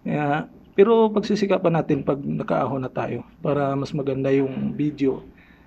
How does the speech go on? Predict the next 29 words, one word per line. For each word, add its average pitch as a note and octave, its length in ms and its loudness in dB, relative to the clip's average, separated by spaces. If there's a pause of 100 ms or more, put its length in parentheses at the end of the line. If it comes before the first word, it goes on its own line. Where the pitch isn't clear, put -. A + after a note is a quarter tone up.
(120)
mas - 160 -2
malinaw, D#3+ 480 4
mas C#3+ 160 -4
maganda D3 400 -2
yung C#3+ 560 -2
boses, D3+ 480 0 (880)
at - 80 -6
saka F3+ 160 0
yung D3 160 2
picture. - 480 -2 (1800)
Um, E3 640 0
at F3+ 160 -2 (720)
higit G3+ 240 4
sa G3 160 4
lahat, F3+ 320 4
hindi F3+ 320 4
tayo D#3+ 240 4
makapag-vlog C#3 1040 0
ng C#3+ 320 -4
mahahaba C#3+ 640 0 (880)
kasi D#3+ 240 0
nga D#3+ 80 0
yung D#3 140 2
cellphone D#3 340 2
natin E3 240 4
kulang D3+ 400 2
pa D3 80 2
sa D3 400 2
memory. C#3 640 2